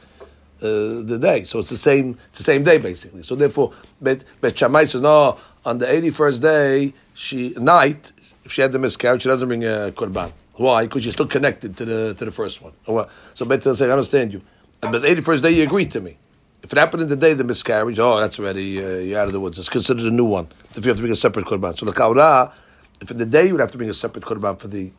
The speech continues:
miscarriage, the night should be the same. Should, should be the same. That's his claim back. Now, Bet Shammai, of course, will answer it. <coughs> The point is, Amru Lehem on the second line. Amru Lehem Bet Hillel Bet Shammai. Mai Shena Or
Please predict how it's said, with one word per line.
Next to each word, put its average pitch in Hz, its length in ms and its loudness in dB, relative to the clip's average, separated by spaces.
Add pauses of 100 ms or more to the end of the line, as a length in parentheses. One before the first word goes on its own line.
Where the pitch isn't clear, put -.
(360)
miscarriage, 95 560 -10
the 113 100 -4
night 147 560 2 (540)
should 117 240 -8
be 131 100 2
the 117 120 -2
same. 131 520 2 (760)
Should, - 280 -10
should 107 140 -4
be 113 100 -2
the 131 140 2
same. 202 400 2 (100)
That's 127 260 0
his - 120 -8
claim 135 320 0
back. 135 300 2
Now, 95 80 -12
Bet 101 160 -6
Shammai, 113 240 -2
of 104 100 -2
course, - 200 -4
will 113 100 -2
answer 123 380 0
it. - 120 -20 (180)
<coughs> - 300 -12
The 101 80 -14
point 156 380 0
is, 143 420 4 (880)
Amru 147 260 2
Lehem 123 200 -2
on 110 120 -4
the 101 60 -6
second 101 340 -8
line. 101 280 -8 (280)
Amru 120 220 -4
Lehem 127 160 -2
Bet 120 160 -2
Hillel 110 160 -6
Bet 104 160 -6
Shammai. 92 300 -8
Mai 117 240 -2
Shena 127 580 -4
Or 131 320 6